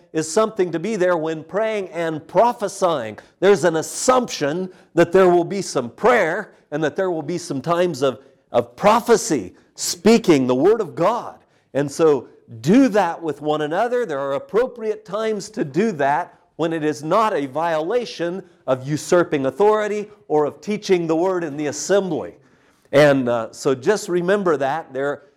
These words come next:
there is very much a, a time for you also to cry aloud and, and to lift up your voice, even if it's a quiet voice. It can sound like a trumpet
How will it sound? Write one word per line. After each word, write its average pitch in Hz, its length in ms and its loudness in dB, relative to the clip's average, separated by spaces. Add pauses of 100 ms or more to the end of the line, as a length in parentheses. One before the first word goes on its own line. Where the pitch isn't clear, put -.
(180)
there 135 160 0
is 123 160 -4
very 180 260 0
much 170 300 -8
a, 127 280 -4
a 131 60 -4
time 160 360 -4
for 151 240 -4
you 220 300 0
also 240 500 -4
to 160 160 -8
cry 220 340 0
aloud 190 540 -4
and, 117 120 -10 (360)
and 147 160 -2
to 165 100 0
lift 180 300 0
up 190 240 2
your 226 340 2
voice, 180 500 -6
even 214 220 -2
if 196 140 -4
it's 202 140 -6
a 208 60 -2
quiet 226 480 2
voice. 151 380 -6
It 190 120 -10
can 165 140 -6
sound 226 460 0
like 226 220 -4
a 220 40 -6
trumpet 190 560 -4